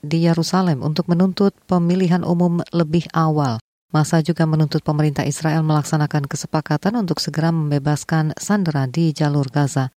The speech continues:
Menurut laporan portal berita Ynet, unjuk rasa ini menjadi yang terbesar di Yerusalem sejak awal konflik antara Hamas dan Israel Oktober lalu. Pengunjuk rasa juga menuntut diakhirinya reses parlemen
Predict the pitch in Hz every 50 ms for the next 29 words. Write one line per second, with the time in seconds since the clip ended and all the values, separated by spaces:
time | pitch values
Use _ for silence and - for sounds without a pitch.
0 | _ _ _ _ _ - 180 175 190 208 226 - 220 208 - 214 208 233 233 208
1 | - 208 190 - - 202 202 202 185 175 175 185 185 - - 185 180 180 170 156
2 | 156 170 160 156 147 135 135 160 - 180 - - 180 175 165 185 180 180 180 180
3 | - 190 180 185 196 196 196 175 160 170 165 190 180 170 - 175 160 156 156 -
4 | - 160 139 131 139 143 165 160 156 151 151 156 147 - 175 165 156 139 127 -
5 | - 151 - 160 - 165 165 160 165 170 170 165 - 165 156 151 139 - 202 214
6 | - - 175 165 165 160 156 151 139 151 147 151 165 - - 151 147 143 170 185
7 | - - 180 175 - - 170 165 - 156 135 - - 151 139 147 - 139 135 127
8 | 120 127 127 - _ _ _ _ _ - 170 170 165 151 156 143 - 143 143 -
9 | 151 143 - - 151 - 156 151 151 147 143 143 139 180 170 - 139 90 143 135
10 | - 156 151 156 156 151 151 151 143 147 - - 160 143 - - - 147 151 147
11 | 143 143 139 135 175 247